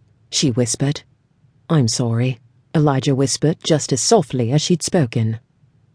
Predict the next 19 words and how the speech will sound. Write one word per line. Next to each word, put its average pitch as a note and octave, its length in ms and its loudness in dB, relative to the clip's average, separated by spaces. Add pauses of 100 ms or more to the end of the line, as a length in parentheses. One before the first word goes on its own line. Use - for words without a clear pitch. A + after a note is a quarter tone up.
"Don't F#3+ 280 0
be. D3 300 0 (500)
It's G#3 200 -2
not F#3+ 200 0
your A#3 280 4
fault C3 420 -4
he E3+ 140 2
jilted D3+ 400 2
me D#3+ 140 4
at C#3 100 0
the E3+ 120 2
altar." D#3 480 0 (680)
"No, C#3 520 2 (140)
but C3+ 160 0
it B2 120 -6
is B3+ 240 4
my B2 300 2
good A2+ 180 -2
fortune, A#2 640 0